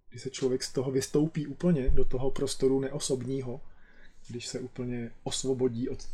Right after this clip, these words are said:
od té identity, tak tam vnímám, že je to jediný jako vystoupení z toho, z té samsáry, z toho opakování těch zrodů, z toho,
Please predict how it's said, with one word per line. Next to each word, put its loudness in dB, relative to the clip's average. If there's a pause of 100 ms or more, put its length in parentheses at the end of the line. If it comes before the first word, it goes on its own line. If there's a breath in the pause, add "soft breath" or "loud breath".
(120)
od -8
té -6
identity, -4 (840 soft breath)
tak -12
tam -6 (200)
vnímám, -4
že -4
je -4
to -4
jediný 0
jako 0
vystoupení 2
z -10
toho, -6
z -10
té -8
samsáry, -2
z -4
toho -4
opakování -2
těch -6
zrodů, -2
z -10
toho, -6